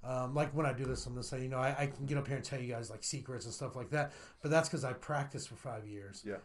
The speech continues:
Speaker 1: And I get really high before I come to these things.
Speaker 2: <laughs>
Speaker 1: I can do that. But, like, a one-on-one and, like, just in regular life, I'm not that confident. And I think what I'm lacking in, uh, to be confident is just a few inches, you know?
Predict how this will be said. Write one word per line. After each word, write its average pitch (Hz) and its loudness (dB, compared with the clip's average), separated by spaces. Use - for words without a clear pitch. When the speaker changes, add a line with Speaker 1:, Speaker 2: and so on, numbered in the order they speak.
Speaker 1:
And 160 2
I 151 6
get 139 2
really 127 -2
high 139 0
before 113 -6
I 113 -6
come 120 -6
to 110 -6
these 101 -10
things. 101 -10
Speaker 2:
<laughs> - -10
Speaker 1:
I 170 8
can 139 4
do 143 4
that. 139 4
But, 156 6
like, 165 8
a 165 2
one-on-one 165 6
and, 143 0
like, 139 6
just 139 -2
in 127 -2
regular 135 4
life, 139 2
I'm 156 2
not 139 2
that 139 0
confident. 160 0
And 135 0
I 139 4
think 170 2
what 147 2
I'm 139 4
lacking 139 2
in, 135 -4
uh, 127 -4
to 120 -10
be 120 -4
confident 127 -2
is 110 -8
just - -8
a - -10
few 123 -4
inches, 101 -10
you 117 -8
know? 117 -6